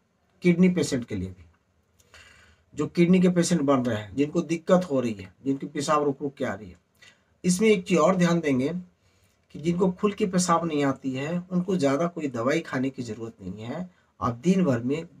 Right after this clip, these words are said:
गुनगुना पानी सिप सिप करके छः से सात गिलास पानी पीजिए, आपको पेशाब खुल के आएगी। जितनी कचरा वगैरह जमा रहेंगे आपकी किडनी में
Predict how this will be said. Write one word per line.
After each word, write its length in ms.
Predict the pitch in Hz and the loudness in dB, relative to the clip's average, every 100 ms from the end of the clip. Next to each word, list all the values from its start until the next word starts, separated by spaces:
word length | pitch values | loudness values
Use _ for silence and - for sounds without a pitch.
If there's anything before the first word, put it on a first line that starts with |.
| - | -10
गुनगुना 400 | 156 160 196 190 | -6 0 0 0
पानी 380 | 160 104 113 143 - | -2 -4 -4 -8 -10
सिप 240 | - 185 | -6 -6
सिप 220 | - 139 - | -4 -8 -6
करके 360 | - - 143 180 _ _ _ - | -10 -8 -6 -6 _ _ _ -10
छः 180 | - 180 | 0 2
से 120 | 147 | 2
सात 340 | - 160 165 | 0 0 0
गिलास 300 | 143 135 127 - | 0 0 -2 -4
पानी 220 | 110 110 | -6 -6
पीजिए, 340 | - 90 180 | -8 -6 -4
आपको 260 | 147 107 120 | -4 -4 -12
पेशाब 460 | - 101 107 92 - | -12 -8 -4 -6 -6
खुल 120 | 135 143 | -8 -2
के 120 | 175 | 2
आएगी। 280 | 170 180 185 | 2 2 0
जितनी 760 | 127 170 - 202 226 233 233 - - | -2 -14 -4 -2 0 0 -2 -6 -6
कचरा 280 | 170 175 175 | -4 0 0
वगैरह 340 | 156 143 139 135 | 0 0 2 0
जमा 320 | 120 120 107 | 0 0 0
रहेंगे 240 | 104 131 170 | -2 -2 -2
आपकी 200 | 180 180 | -2 -4
किडनी 280 | 180 175 175 | -6 -2 0
में 240 | 185 185 | 0 -2